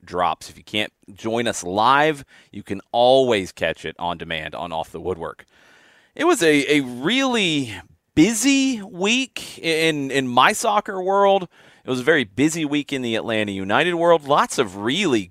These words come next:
good things happened this week that we're gonna talk about throughout the show.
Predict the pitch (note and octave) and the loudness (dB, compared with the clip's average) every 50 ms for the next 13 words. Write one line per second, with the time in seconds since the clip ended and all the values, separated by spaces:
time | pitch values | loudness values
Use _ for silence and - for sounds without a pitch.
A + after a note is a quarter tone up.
0 | _ _ _ - C3 C3 D#3 E3 _ _ - G#3+ G#3+ G#3+ G#3 G3+ - G#3 G3+ G3 | _ _ _ 0 2 2 2 2 _ _ -6 -4 -4 -4 -6 -8 -10 -8 -6 -6
1 | G3+ - - G#3 G3+ G3 F#3+ F#3+ - - F#3 F#3+ G3+ A3 - - _ _ _ _ | -6 -6 -6 -10 -10 -10 -12 -12 -12 -12 -10 -10 -10 -10 -12 -18 _ _ _ _
2 | _ _ - - C3+ C#3+ C#3+ D3 C#3 D3 C#3 B2 - C#3 C3+ C#3+ D3+ - D#3 D3 | _ _ -2 2 2 4 4 4 2 2 2 2 2 4 4 4 4 0 2 4
3 | D3+ D3+ C#3 - C3+ B2 A#2+ A#2 A2+ - - G2+ - - A#2 A#2+ C3 D#3 F#3 | 4 4 2 2 2 4 6 6 4 2 -2 -8 -4 0 2 2 2 2 0